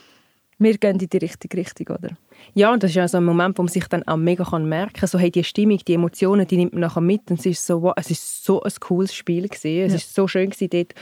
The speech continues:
Speaker 2: auf den Rasen zu kommen, die Fans zu sehen, die Kulissen zu sehen
Speaker 1: Ja.
Speaker 2: und vor denen können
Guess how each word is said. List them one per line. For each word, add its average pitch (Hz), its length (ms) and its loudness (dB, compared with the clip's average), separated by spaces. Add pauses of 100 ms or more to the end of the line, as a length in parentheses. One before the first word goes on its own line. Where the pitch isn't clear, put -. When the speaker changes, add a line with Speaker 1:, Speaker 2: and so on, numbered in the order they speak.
(160)
Speaker 2:
auf - 160 -8
den 175 180 2
Rasen 190 260 2
zu - 60 -8
kommen, 180 400 2
die 180 140 2
Fans 175 480 0
zu - 120 -12
sehen, 170 120 0
die 175 120 -2
Kulissen 185 680 0
zu - 80 -16
sehen 165 400 0
Speaker 1:
Ja. 190 140 0 (100)
Speaker 2:
und 185 120 -4
vor 190 180 0
denen 185 200 2
können 170 520 0